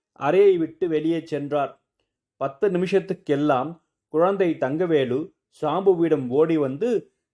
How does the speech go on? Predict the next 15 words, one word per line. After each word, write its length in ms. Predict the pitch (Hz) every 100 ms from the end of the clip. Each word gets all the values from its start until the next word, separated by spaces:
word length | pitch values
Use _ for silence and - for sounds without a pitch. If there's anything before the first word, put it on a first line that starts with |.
| _
திருடனை 560 | 175 208 214 185 160 143
கண்டுபிடிச்சேட்டேலா? 1400 | 139 175 202 175 165 - 151 151 151 147 180 190 151 _
என்று 300 | - 139 160
கேட்டான். 640 | 156 151 151 151 139 - _ _ _ _ _ _ _ _ _ _ _ _ _ _ _ _ _ _ _ _ _ _ _ _
"அதுக்குள்ளே 920 | - 143 202 - 226 226 220 214 -
எப்படியடா 720 | - 139 147 208 208 185 175
குழந்தை 420 | 165 165 165 165 160
கண்டுபிடிப்பது? 1080 | 151 170 180 165 165 160 156 226 170 127 _ _ _ _ _
நானும் 600 | 107 127 160 220 226 214
உனக்கு 440 | 180 185 - 156
ஒத்தாசை 380 | 139 202 214 202
செய்யட்டுமா?" 800 | 165 175 175 180 180 247 208 - _ _
என்று 300 | 143 156 156
கேட்டான் 540 | 160 156 156 139 160
பயல். 400 | 175 139 147 143